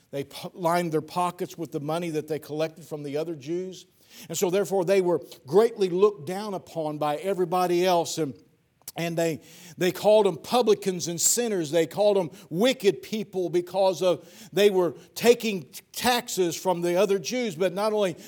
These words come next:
were they just taking taxes, but they was taking more than they was supposed to take. They were considered as the sinners. They many times were not allowed into the temple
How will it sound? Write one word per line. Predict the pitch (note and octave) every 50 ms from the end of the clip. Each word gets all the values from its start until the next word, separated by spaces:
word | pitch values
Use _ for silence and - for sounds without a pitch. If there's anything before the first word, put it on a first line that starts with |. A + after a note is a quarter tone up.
| - E3
were | E3 G3+
they | G3+ G#3 G3
just | E3 G3+ G3 - -
taking | - A3+ G#3+ - F#3+ F#3+ E3
taxes, | - - A#3 B3 B3 A3+ A#3 - F#3+ D#3+
but | C#3 F#3 F#3 F#3+
they | G3 G3 F#3
was | F3+ F3 -
taking | - F#3+ A3 G3+ - G#3 F#3+ F#3 F3 F3
more | F#3 G#3+ B3+ C4 A#3+ G#3+
than | G3+ F#3+
they | F#3+ F#3+ G3
was | F#3 F3+ -
supposed | - F#3 C#3+ - F#3 A3 A#3 A3 - -
to | F#3
take. | - E3 C#3+ C#3 A#2 - - _ _ _ _ _ _ _ _ _ _ _ _ _ _ _ _ _ _ _ _ _ _ _ _ _ _ _ _ _ _ _ _ _ _ _ _ _ _ _ _ _ _ _ _ _ _ _ _ _
They | C#3 C#3
were | C3 A#2+
considered | C3 C3+ B2 A2 - - D#3 C#3+ C3+ B2+
as | G#2+ - -
the | C3 A2+
sinners. | - - D3 D3+ D3 C#3 B2+ G#2+
They | A2+ B2+ C3 C3
many | B2 C3+ D3 D3 C#3
times | - - D3+ D3 C#3+ D3 C#3+ C3+ A2+
were | B2+ C3+ C3
not | C3 C#3+ C#3 C#3
allowed | C3+ C3 B2+ B2+ C3+ C#3 D3 D#3 D3+ C3+ C#3
into | C3+ C3 C3 C3+
the | B2 A2+ A2
temple | - - D#3 D#3 D3 D3+ C#3 B2+ B2+